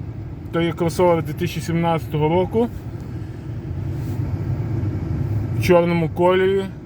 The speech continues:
на хром-пакеті, на зимовій гумі. І ви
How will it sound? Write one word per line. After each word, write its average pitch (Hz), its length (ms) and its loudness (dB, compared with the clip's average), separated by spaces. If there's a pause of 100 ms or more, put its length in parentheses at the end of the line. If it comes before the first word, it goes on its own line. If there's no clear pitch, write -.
(160)
на 143 140 -2
хром-пакеті, 170 1040 0 (1300)
на 147 160 6
зимовій 151 460 4
гумі. 175 480 2 (1080)
І 143 460 4
ви 165 340 4